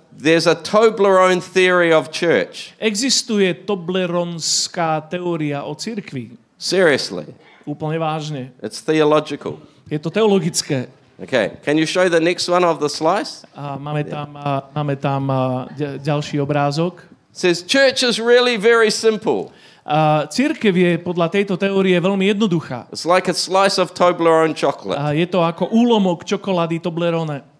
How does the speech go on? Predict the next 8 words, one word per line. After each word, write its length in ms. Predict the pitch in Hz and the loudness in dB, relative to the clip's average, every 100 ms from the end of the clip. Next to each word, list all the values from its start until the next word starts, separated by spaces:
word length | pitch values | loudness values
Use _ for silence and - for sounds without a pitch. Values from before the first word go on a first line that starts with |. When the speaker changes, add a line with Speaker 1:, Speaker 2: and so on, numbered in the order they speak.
| _ - | _ -4
Speaker 1:
There's 240 | 123 131 | -4 0
things 240 | 196 196 170 | 2 2 4
that 160 | 175 | 4
we 100 | 175 | 4
do 300 | 170 170 165 | 0 0 0
upwards 540 | - 175 - 185 185 - | 2 0 0 -2 -2 -2
towards 480 | 170 151 156 147 - | -4 0 0 0 0
God. 480 | 160 196 208 240 | 2 2 2 -2